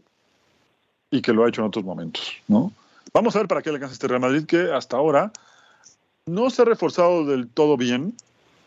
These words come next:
realmente se ha reforzado poco, para ser sinceros, se desprendió de su gran delantero y está en espera de que Mbappé finalmente un día despierte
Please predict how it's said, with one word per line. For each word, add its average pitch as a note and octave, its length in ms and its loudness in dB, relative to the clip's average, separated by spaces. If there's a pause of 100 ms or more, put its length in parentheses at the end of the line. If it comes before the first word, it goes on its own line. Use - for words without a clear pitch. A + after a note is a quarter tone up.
(420)
realmente G#2+ 420 -4
se - 120 0
ha A2 40 4
reforzado F#2+ 380 -4
poco, G2+ 360 -2
para G#2 180 -2
ser G#2 140 -4
sinceros, A2+ 460 0 (720)
se - 140 0
desprendió A2+ 340 2
de A#2+ 60 2
su G#2+ 140 -2
gran A2+ 120 2
delantero B2+ 540 0 (580)
y A#2+ 100 0
está A#2 180 0
en F3 80 -2
espera E3 440 2 (320)
de G#2+ 220 -4
que A2+ 140 -2
Mbappé G#2+ 380 2
finalmente A2 640 0
un B2+ 160 -2
día A#2+ 180 4
despierte C3 600 0